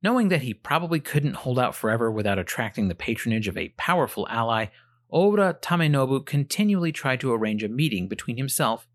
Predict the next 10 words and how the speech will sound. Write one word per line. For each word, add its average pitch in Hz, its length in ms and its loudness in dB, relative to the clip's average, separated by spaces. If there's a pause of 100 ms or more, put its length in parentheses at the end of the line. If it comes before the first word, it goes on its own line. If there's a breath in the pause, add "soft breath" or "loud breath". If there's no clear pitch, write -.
(100)
and 127 140 -2
Hideyoshi, 160 680 0 (340 loud breath)
in 143 160 2
which 156 200 0
he 190 140 2
would 190 160 0
submit 127 360 -2
to - 80 -10
the 165 80 -4
Kanpaku 95 640 -4